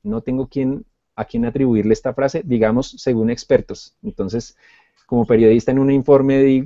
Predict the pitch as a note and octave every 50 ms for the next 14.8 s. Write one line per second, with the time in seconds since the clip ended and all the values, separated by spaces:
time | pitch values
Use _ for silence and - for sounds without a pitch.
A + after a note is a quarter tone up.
0 | - - B2+ A#2 A#2 A2 - - B2 B2 B2 A#2+ B2+ C3 C3 C3+ C3 C3 - -
1 | A#2 A2 A#2 - - A2 G#2 - - A2+ G#2 - - B2 A#2+ B2 B2+ B2 A#2+ G#2+
2 | - - G#2+ G#2+ A2 A2+ A2+ A2+ A#2 A#2 A#2+ A#2+ A#2+ - - _ _ _ _ -
3 | A#2 A#2+ A#2+ A#2 A#2 A2+ A2+ A2 A2 A2+ A#2 B2 B2+ C3 C3+ C3+ C3+ C3 B2+ A#2+
4 | A2 - - - G#2+ G2+ - G#2+ G#2 A2 A#2+ B2 - - B2 A2+ A2 G#2+ G#2 G2+
5 | F#2+ G2 F#2+ F#2 - - - _ _ _ _ _ _ - F2 - - - G#2+ G#2
6 | G#2 A2 - - A2 A2 - - - B2+ B2 A#2 A#2+ A#2+ B2 B2 A#2+ A#2 G#2+ G#2
7 | G#2+ G#2 - B2+ B2+ C3 A2+ - G2+ - - F2+ _ _ _ - G2+ G2+ G2 -
8 | - - - A2 A2 A2 G2 - - G#2+ G#2 G#2 A2 A2 - - B2 B2 B2 A2
9 | A2 G#2 - A#2+ A2 G2+ F#2+ - F2+ - F#2+ F#2 F2+ F#2 E2+ - G2 G2 G#2+ A#2+
10 | B2+ C3 A2+ G#2 - B2+ C#3 _ _ _ _ _ _ _ _ _ _ - B2 A#2
11 | A#2 G#2+ G2+ - A#2+ B2 B2+ B2 - - C3 B2 B2 C3+ C#3+ B2+ - A2 G2+ G#2+
12 | G#2 - A2+ A2 C3+ C3+ - - - - C#3+ C3 C#3 C#3 D3+ D#3+ E3+ E3 D#3 C#3+
13 | C3+ - - - F3 F3+ - - - _ _ _ _ _ _ _ _ _ _ _
14 | _ _ _ _ - B2+ B2+ C3 - - B2+ A2 - F#2 -